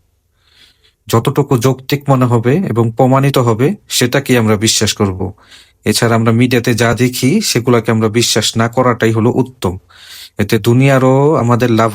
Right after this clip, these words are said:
হবে এবং আখেরাতের জন্যও লাভ হবে। এই যে দেখেন, এখানে পাহাড় কেটে ফ্যাক্টরি করা হচ্ছে, অথচ এই বিষয়টা যদি বাংলাদেশে ঘটতো,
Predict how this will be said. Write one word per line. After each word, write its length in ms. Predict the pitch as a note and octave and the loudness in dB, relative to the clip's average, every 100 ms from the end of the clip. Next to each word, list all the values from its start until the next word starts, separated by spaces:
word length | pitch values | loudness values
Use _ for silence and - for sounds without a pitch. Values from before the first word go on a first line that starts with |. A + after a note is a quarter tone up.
| B2 | 0
হবে 260 | B2+ E3+ G#3 _ - _ - | 0 0 -2 _ -20 _ -6
এবং 220 | G#2+ G#2+ | -2 0
আখেরাতের 520 | G#2 B2 A#2+ A2+ A2+ G#2+ | 0 -2 0 0 -2 0
জন্যও 300 | A#2 A2 A2 | 0 2 2
লাভ 260 | G#2 G2 | 0 0
হবে। 260 | G2+ F#2 F#2 _ _ _ _ _ _ _ _ _ _ _ _ _ - | -2 -4 -10 _ _ _ _ _ _ _ _ _ _ _ _ _ -2
এই 140 | A2 | 0
যে 100 | A2 | 2
দেখেন, 380 | G#2 G#2 - G2 | 0 -2 -2 -4
এখানে 360 | G2+ A#2 C#3 B2 | -2 0 0 0
পাহাড় 340 | C#3 C#3 A#2 | 0 0 -2
কেটে 440 | - C3+ B2 C3+ G3+ - | -2 0 0 0 -2 -6
ফ্যাক্টরি 460 | - C3 - A2 | -4 -2 0 0
করা 220 | G#2+ G#2+ | 0 2
হচ্ছে, 420 | G#2 G2+ - F#2 G2 _ _ _ _ _ _ - | 0 -2 -4 -6 -8 _ _ _ _ _ _ -4
অথচ 280 | A2 A#2 | -2 -2
এই 220 | A#2+ C#3 C#3+ | 0 2 2
বিষয়টা 420 | C#3+ C#3+ C#3 B2+ | 0 0 0 0
যদি 180 | A#2+ A#2 | 0 0
বাংলাদেশে 520 | B2 C3+ C3 B2+ A#2 | 0 0 0 0 0
ঘটতো, 500 | G#2+ G2+ - G#2+ | 0 -4 -2 -4